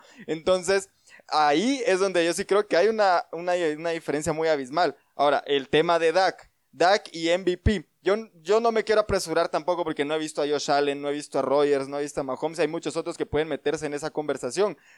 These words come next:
Pero eso sí, para las lesiones que tuvo Dak y para el poco ritmo que tenía, salir a Tampa y poner un juego como el que puso,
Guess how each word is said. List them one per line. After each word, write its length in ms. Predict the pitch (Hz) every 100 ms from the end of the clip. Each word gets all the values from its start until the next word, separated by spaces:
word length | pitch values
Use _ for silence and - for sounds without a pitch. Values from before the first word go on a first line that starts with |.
| _
Pero 260 | 156 151
eso 200 | - -
sí, 280 | 151 233 190 - _ _ _ _
para 460 | 170 156 156 139 131
las 280 | 151 147 143
lesiones 540 | 135 127 151 208 254
que 140 | - 165
tuvo 300 | 180 190 156
Dak 460 | 139 139 - - -
y 140 | 151
para 540 | - 156 156 147 139 127
el 320 | 139 135 131
poco 400 | - 170 - 220
ritmo 580 | 170 208 214 160 127 -
que 120 | 139
tenía, 560 | - 139 180 185 135 - _
salir 540 | - 143 127 135 208
a 100 | 247
Tampa 600 | 233 226 220 180 131 175 _ -
y 120 | 151
poner 300 | - 143 180
un 80 | 220
juego 300 | 220 220 208
como 200 | 170 160
el 80 | 156
que 140 | 185
puso, 460 | - 226 247 254